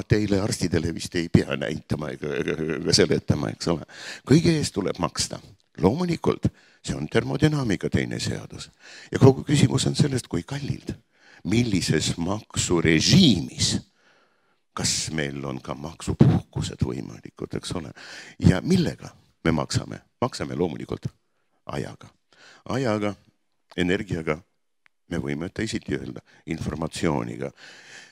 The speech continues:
Ja selleks, et sellega maksta, meil tuleb informatsiooni aina rohkem juurde saada, millega me ka tegeleme.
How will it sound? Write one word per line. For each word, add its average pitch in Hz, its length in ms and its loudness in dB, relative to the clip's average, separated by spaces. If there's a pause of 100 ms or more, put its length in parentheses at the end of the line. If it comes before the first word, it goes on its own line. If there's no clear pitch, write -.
Ja 101 140 -4
selleks, 110 480 6
et - 160 -8
sellega 85 560 0
maksta, 147 400 -2
meil - 160 -8
tuleb - 320 0
informatsiooni - 640 -8
aina 57 320 -12
rohkem 131 540 -2 (100)
juurde 71 540 -2 (180)
saada, - 480 -6 (320)
millega 135 480 -4
me 90 220 -4 (100)
ka 78 160 -10 (320)
tegeleme. - 540 -6